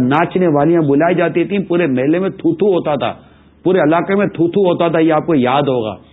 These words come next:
جو پرانے لوگ ہیں ان کو یاد ہوگا۔ او پتہ چلا ادھر کیا ہوا؟ ہاں ناچنے والی آئی تھی، وہ ناچنے والی کو بلایا تھا، وہ ڈھول ڈھابے بجے تھے، ناچنے والی آئی تھی، پورے محلے میں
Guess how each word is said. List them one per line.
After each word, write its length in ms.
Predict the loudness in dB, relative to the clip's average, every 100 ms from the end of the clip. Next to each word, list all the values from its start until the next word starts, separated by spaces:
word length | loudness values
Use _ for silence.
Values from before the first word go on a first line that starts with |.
| -20 _ _ -6
جو 180 | -2 -2 -2 -2
پرانے 320 | 0 2 2
لوگ 180 | 2 2
ہیں 80 | 0
ان 60 |
کو 100 | 0
یاد 260 | 0 0 -2
ہوگا۔ 280 | -2 -2 -2 -6 -4
او 120 | 0 2 2 2 2 2 0 -4 -12 -18 -6
پتہ 200 | -2 0 0
چلا 180 | 2 2
ادھر 220 | 2 0
کیا 160 | 0 0
ہوا؟ 200 | 2 2
ہاں 220 | 2 2 2
ناچنے 480 | 2 0 0 0 2
والی 280 | 2 2 0
آئی 140 | 0
تھی، 140 | 0 0
وہ 120 | 0
ناچنے 440 | 0 -2 -2 -2 0
والی 240 | 0 0
کو 120 | 0 0
بلایا 360 | 0 0 -2
تھا، 180 | 0 -2 -2 -6 -16 -2
وہ 80 | 0 2 2
ڈھول 280 | 2 2 2
ڈھابے 260 | 2 2 2
بجے 240 | 2 0
تھے، 100 | 2 2
ناچنے 420 | 2 0 0 0 0
والی 240 | 2 2
آئی 180 | 2 0
تھی، 200 | 0 -2 -2 -12 -10 -2
پورے 180 | 0 2 2
محلے 320 | 2 2
میں 120 | 2